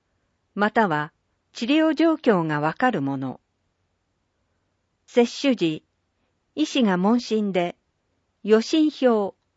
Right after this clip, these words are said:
とお薬手帳、または治療状況がわかるものを見て、治療状況を確認します。診断書などの提出は必要ありません。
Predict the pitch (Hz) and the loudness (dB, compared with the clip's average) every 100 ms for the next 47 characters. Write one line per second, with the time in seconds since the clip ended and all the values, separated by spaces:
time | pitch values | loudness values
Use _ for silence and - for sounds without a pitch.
0 | _ _ 226 214 - _ _ _ - 196 | _ _ 2 2 0 _ _ _ -4 -4
1 | - - 330 302 - 254 247 165 139 127 | -4 -2 0 0 0 -2 -2 -4 -4 -8
2 | - _ _ _ _ _ _ _ - 185 | -14 _ _ _ _ _ _ _ -4 -2
3 | - 233 156 - 196 269 262 269 247 - | 0 -2 -2 -2 0 0 2 2 2 -2
4 | 156 147 147 151 233 214 156 143 135 135 | -2 -2 -4 -4 -2 -2 -2 -4 -6 -8
5 | _ _ _ _ - 226 233 240 - 147 | _ _ _ _ -2 2 4 2 -2 -8
6 | 139 _ _ _ _ _ _ _ 240 247 | -8 _ _ _ _ _ _ _ -2 2
7 | 320 311 320 311 - 190 160 151 - 160 | 2 2 2 0 0 -2 0 -4 -6 -10
8 | - 247 214 196 - 156 143 - - _ | -4 -2 0 -4 -6 -6 -6 -8 -18 _
9 | _ _ _ _ _ _ _ _ _ - | _ _ _ _ _ _ _ _ _ -10
10 | - 302 320 311 302 311 294 294 233 160 | -2 0 2 0 0 0 2 2 2 0
11 | 156 214 254 - - 226 220 - - 233 | -4 -2 -2 -4 -6 -2 -2 -4 -6 -2
12 | 208 196 180 175 165 160 160 143 135 | 0 0 -2 -2 -4 -4 -6 -6 -8